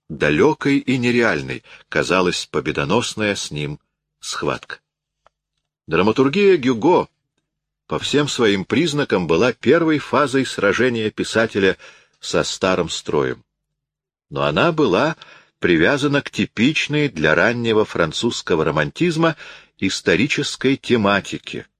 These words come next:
Сохраняя её, Гюго невольно создавал впечатление,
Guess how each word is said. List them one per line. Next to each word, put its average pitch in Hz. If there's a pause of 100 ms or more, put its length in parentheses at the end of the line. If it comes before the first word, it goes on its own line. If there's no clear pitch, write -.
(580)
Сохраняя 101
её, 147
Гюго 87
невольно 127
создавал 90
впечатление, 143